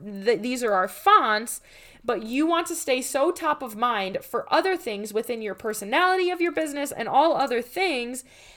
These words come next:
in order for more people to remember you throughout the day. That is really what you're trying to do, is to stay top of mind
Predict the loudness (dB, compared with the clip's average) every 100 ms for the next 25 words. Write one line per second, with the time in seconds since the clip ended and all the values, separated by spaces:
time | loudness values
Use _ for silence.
0 | -20 -2 0 4 4 6 4 2 -4 -2
1 | 0 2 2 -2 -4 -10 -4 -2 -2 -2
2 | -6 -4 -2 2 2 2 -4 -4 -4 -6
3 | -6 -12 -10 -6 -4 0 -2 -2 -12 -10
4 | -10 -4 -2 0 0 0 -2 -6 -6 -4
5 | 0 0 0 -2 2 0 0 -8 -2 0
6 | 0 -4 -8 -10 -4 0 0 0 -2 -2
7 | -4 -4 0 0 -2